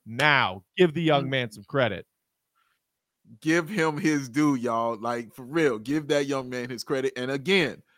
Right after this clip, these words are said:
Speaker 2: you're gonna need him. <laughs> He is going to be hugely important, especially now with the injuries. But I'm telling you,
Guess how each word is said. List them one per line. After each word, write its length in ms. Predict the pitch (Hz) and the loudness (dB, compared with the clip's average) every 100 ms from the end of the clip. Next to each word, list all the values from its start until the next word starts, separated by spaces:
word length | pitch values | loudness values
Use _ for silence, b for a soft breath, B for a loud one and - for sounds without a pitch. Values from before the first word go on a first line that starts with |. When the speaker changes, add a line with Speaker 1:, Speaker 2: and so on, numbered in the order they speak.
| _ _ _ | _ _ _
Speaker 2:
you're 160 | 120 117 | -8 -8
gonna 440 | 104 131 139 139 | -2 -2 0 -2
need 500 | 135 139 139 135 131 | -4 -4 -2 -2 -4
him. 400 | 127 120 117 - 147 | -8 -10 -10 -14 -10
<laughs> 480 | 226 - 147 302 | -8 -2 6 6
He 160 | - 202 | 6 2
is 160 | 165 135 | 2 2
going 320 | 156 151 147 | 0 2 0
to 60 | 135 | -4
be 220 | 143 139 | -6 -6
hugely 580 | 156 151 151 127 143 135 | -6 -6 -6 -6 -8 -8
important, 520 | 120 160 135 113 120 b | -8 -4 -4 -6 -16 b
especially 580 | 131 - 139 139 160 175 | -12 -6 -4 -4 -6 -4
now 240 | 180 175 | 2 2
with 160 | 165 165 | 2 -2
the 140 | 170 | -4
injuries. 540 | 185 170 131 123 117 - _ _ - | -4 -6 -8 -10 -12 -16 _ _ -12
But 100 | 117 | -10
I'm 120 | 117 | -10
telling 360 | - 185 156 | 0 0 0
you, 120 | 107 | -6